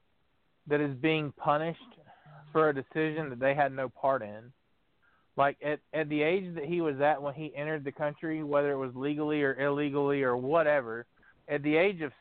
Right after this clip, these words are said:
six, you go where your parents go, and there's not anything that you can do about it.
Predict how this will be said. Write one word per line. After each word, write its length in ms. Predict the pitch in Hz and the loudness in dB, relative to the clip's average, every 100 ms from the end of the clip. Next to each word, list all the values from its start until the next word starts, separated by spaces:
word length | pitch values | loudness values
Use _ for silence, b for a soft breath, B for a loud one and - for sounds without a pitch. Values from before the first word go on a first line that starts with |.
| _ | _
six, 200 | 180 165 135 | -4 -2 -6
you 200 | 160 196 | -8 -6
go 340 | 139 151 180 | 0 2 4
where 160 | 180 151 | 4 2
your 140 | 127 | -2
parents 480 | - 143 147 175 156 190 | -6 -6 -4 -6 -6 -2
go, 340 | 190 208 220 _ _ _ _ _ - | 0 0 -6 _ _ _ _ _ -4
and 140 | 147 | 2
there's 180 | 185 180 | 2 4
not 300 | 180 180 180 | 4 4 2
anything 480 | 175 196 190 196 185 | -2 -4 -6 -6 -8
that 140 | 160 | -8
you 100 | 185 | -10
can 140 | 170 143 | -10 -6
do 140 | 156 | -4
about 360 | 180 113 101 | -4 -4 -6
it. 80 | 104 | -10